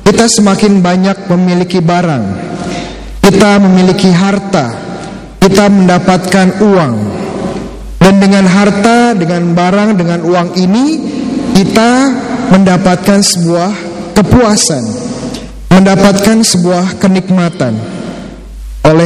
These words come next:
karena itu, pelan-pelan kita terikat pada harta benda ini. Kita terikat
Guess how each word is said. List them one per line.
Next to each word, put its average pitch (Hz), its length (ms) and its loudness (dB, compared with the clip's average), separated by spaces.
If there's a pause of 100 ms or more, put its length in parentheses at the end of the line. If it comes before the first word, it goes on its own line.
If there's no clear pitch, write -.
karena 175 320 4
itu, 175 320 2
pelan-pelan 180 800 2
kita 208 320 -2
terikat 196 640 -2 (880)
pada 180 400 4
harta 190 400 2
benda 175 400 0
ini. 139 320 -2 (1040)
Kita 180 240 4
terikat 196 480 2